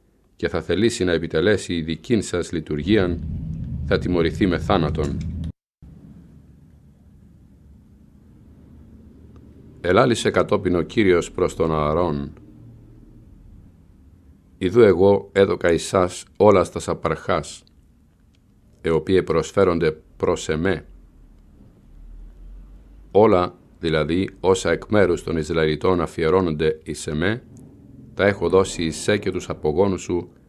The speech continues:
ως αμοιβήν σας και προνόμιον παντοτινών. Από αυτά που προσφέρονται εις εμέ ως θυσίε, θα ανήκουν εις σας.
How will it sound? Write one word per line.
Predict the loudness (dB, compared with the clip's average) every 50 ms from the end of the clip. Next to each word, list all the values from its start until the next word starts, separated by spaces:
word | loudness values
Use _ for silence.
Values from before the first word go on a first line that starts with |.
| _ _ _ _ _ _ _
ως | 2 2 2 2 0
αμοιβήν | -2 -2 0 -2 0 0 0 -2 -2
σας | -2 -2 -2 -2 -2 -4
και | -4 -6 -6
προνόμιον | -4 -4 -4 -2 0 0 0 0 0 -2 -2 -4 -6
παντοτινών. | -6 -4 -4 -2 -2 -4 -4 -4 -4 -2 -2 -2 -2 -4 -8 -12 -20 _ _ _ _ _ _ _ _ _ _ _ _ _ _ _ _ _ _ _ _ _ _ _ _ _ _ _ _ _ _ _ _ _ _ _ _ _ _ -20 _ _ _ _ _ _ _ _ _ _ _
Από | -2 -2 -2 0 0 -4
αυτά | -4 -2 -2 0 0 0
που | 0 -2
προσφέρονται | -4 -2 -2 -2 0 2 4 4 4 4 4 2
εις | 0 -2 -2
εμέ | -4 -2 0 0 0
ως | 0 -2 -6 -10
θυσίε, | -12 -12 -12 -10 -4 -2 0 0 0 0 -2 -6 _ _ _ _ _ _ _ _ _ _ _ _ _
θα | _ -6 -4
ανήκουν | -2 0 2 0 0 0 0 0 0
εις | 0 -4 -4
σας. | -4 -2 -2 -2 -4 -6 -12 -20 -20